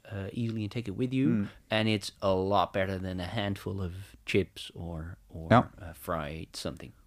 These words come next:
Speaker 2: Oh, what, what is your number one thing to go to?
Speaker 1: It's either a,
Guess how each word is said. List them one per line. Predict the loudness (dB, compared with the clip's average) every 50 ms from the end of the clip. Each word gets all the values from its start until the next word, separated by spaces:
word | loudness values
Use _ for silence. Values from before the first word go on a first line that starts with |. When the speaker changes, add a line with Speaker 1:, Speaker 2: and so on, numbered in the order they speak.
| _ _ -2 0
Speaker 2:
Oh, | 0 0 6 10 12
what, | 12 12 12 12 10
what | 10 10 10
is | 10 10
your | 10 10 10 10
number | 10 10 10 10 8 8 8 6 6
one | 4 4
thing | 2 2 2 2 0 -2 -2
to | -2 -2 0
go | 4 4 6 6 4 2 2
to? | 4 4 4 4 2 -4 -12 -20 -20 -20 -20 -20 -20 -20 -20 -20 -20 -20 -20 -20 -20 -20 -20 -20 -20 -20 -20 -20 -20 -20 -20 _ _ -20 -20 -20 _ _
Speaker 1:
It's | -10 -6 -2 0
either | 2 4 4 6 6
a, | 6 4 2 2 0 -2 -4 -4 -6 -10